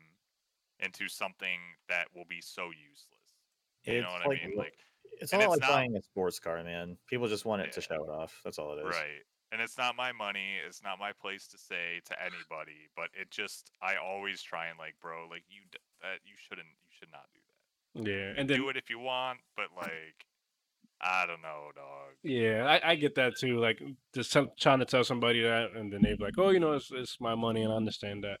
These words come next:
Speaker 3: But then, and
Speaker 1: Yeah.
Speaker 3: another thing I wanna throw out there too that, um, I feel like a lot of people don't talk about when they blow a lot of money on, like, G P Us. Um, they'll be so excited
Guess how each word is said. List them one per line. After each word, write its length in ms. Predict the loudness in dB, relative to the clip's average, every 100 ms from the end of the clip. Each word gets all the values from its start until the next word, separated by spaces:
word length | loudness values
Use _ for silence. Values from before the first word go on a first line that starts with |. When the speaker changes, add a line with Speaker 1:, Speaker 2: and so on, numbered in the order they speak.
| _ _ -16 -2
Speaker 3:
But 120 | 2
then, 140 | 4 4
and 140 | 2 4
Speaker 1:
Yeah. 0 |
Speaker 3:
another 240 | 8 8
thing 120 | 8
I 40 | 6
wanna 220 | 6 6
throw 260 | 6 6
out 100 | 6
there 160 | 4 0
too 460 | 0 -2 0 -2 -2
that, 220 | -2 -4 -6 _ _ _ _ _ -2
um, 420 | 4 6 4 0 -6 -12
I 60 | 0
feel 120 | 4
like 40 | 6
a 20 |
lot 100 | 6
of 40 | 6
people 140 | 4
don't 180 | 4 4
talk 220 | 4 4
about 440 | 8 8 8 4
when 200 | 0 4
they 320 | 4 4 2 -2 -12 _ _ _ _ -2
blow 140 | 4 6
a 20 |
lot 120 | 6
of 80 | 4
money 240 | 4 4
on, 100 | 4
like, 120 | 2 2
G 180 | 0
P 320 | 0 2 2 2
Us. 160 | -2 -12 -20 -20 -20 _ _
Um, 360 | -2 0 -2 -10 _ _ _ _ _ -10
they'll 320 | 4 8 10
be 120 | 8
so 440 | 6 6 6 8 6
excited 680 | 4 2 6 6 6 0